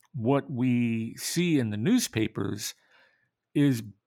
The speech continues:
Byng's name attached to it because he was a someone, so we can toss all that away. He's in charge of the fleet. We can make sure that his name sticks, but that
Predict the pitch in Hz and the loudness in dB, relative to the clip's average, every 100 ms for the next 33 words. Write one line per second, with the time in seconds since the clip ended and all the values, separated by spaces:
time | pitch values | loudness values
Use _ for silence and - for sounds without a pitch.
0 | _ - 170 190 175 113 127 139 127 113 | _ 0 2 4 0 0 2 2 2 0
1 | 104 - - - 247 320 - - 95 104 | -8 -10 -8 -4 -4 -2 -2 -2 -4 -6
2 | - 117 - 120 107 95 - 127 110 101 | -6 -8 -4 -4 -2 -8 -6 -4 -4 -6
3 | 98 92 - 190 170 98 107 - 110 127 | -8 -8 2 2 2 -2 -6 -6 -6 -6
4 | - 98 - - 131 123 - 104 101 104 | -10 -12 -10 0 2 2 0 0 0 -4
5 | 101 98 160 120 110 127 _ _ - 139 | -4 -2 -2 -2 -6 -10 _ _ 0 0
6 | 117 104 - 117 104 101 98 - 170 160 | 0 -2 0 2 0 -4 -10 -2 4 4
7 | 135 - - - - _ _ 139 139 - | 4 -6 -20 -20 -20 _ _ -2 0 0
8 | 110 101 - _ _ - 151 120 - - | -6 -6 -12 _ _ -10 -6 -4 -4 2
9 | 127 107 104 120 107 113 101 95 - - | 2 2 -2 -4 -4 -4 -8 -8 -10 -4
10 | 208 156 - - - 117 135 - 151 143 | 0 0 -2 -12 -12 -2 -2 0 4 6
11 | 135 | 6